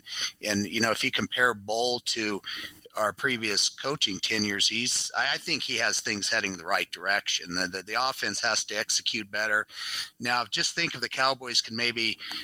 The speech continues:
you know, Chambers can throw a little bit more accurate passes and the wide receivers wouldn't drop some of those passes, maybe the wide receivers start making some cut,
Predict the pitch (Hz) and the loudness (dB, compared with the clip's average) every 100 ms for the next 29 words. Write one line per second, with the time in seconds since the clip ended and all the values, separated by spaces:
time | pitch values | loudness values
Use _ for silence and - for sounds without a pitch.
0 | - - 117 104 104 - 139 135 123 - | -12 -2 0 0 0 2 2 0 0 -2
1 | 113 131 123 123 107 117 113 120 123 - | -2 0 0 0 -2 -2 0 2 0 -4
2 | 110 - 117 117 117 123 107 101 110 113 | -8 -2 2 2 0 -2 -6 0 2 2
3 | 104 - 120 110 107 - 104 98 107 113 | 0 -2 -2 -2 0 0 0 -2 -2 0
4 | - 113 107 104 - 113 107 107 113 - | -2 -2 -2 -4 -2 0 0 0 -2 -2
5 | 110 104 101 107 107 104 - 110 101 - | -2 -2 -2 -2 0 0 0 0 -2 0
6 | 107 107 107 107 - 95 - 113 | -2 -2 -4 2 2 2 0 0